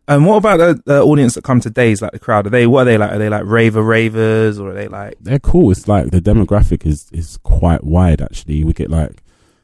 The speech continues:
Speaker 2: um, people from overseas as well, like Lebanon, Singapore. Um, we had some people from Australia,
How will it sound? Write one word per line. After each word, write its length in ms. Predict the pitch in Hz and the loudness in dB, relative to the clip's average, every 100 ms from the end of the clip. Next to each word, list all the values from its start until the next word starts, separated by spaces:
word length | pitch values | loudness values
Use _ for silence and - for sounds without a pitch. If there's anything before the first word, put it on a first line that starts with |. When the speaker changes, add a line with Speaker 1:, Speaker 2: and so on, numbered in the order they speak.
| _ _ | _ _
Speaker 2:
um, 400 | 92 85 87 - - | -2 2 0 -2 0
people 280 | 117 - 90 | 4 4 2
from 340 | - 87 80 - _ | 0 -2 -2 -6 _
overseas 480 | 101 87 87 104 95 | 0 2 2 2 2
as 120 | 85 | 4
well, 240 | 90 101 95 | 4 4 4
like 320 | 85 - - | 2 0 -6
Lebanon, 600 | 85 92 85 87 87 87 | -2 -2 0 2 4 2
Singapore. 800 | - 92 85 - 90 87 85 85 - _ _ - | 2 2 2 2 4 4 2 0 -6 _ _ -4
Um, 520 | 82 82 82 82 73 - _ | 2 4 4 4 2 -6 _
we 60 | 95 | -6
had 100 | 92 | -2
some 100 | 92 | 2
people 160 | 92 | 2
from 160 | 80 76 | 4 2
Australia, 760 | 78 - 98 95 90 90 87 | 0 -2 0 2 2 2 2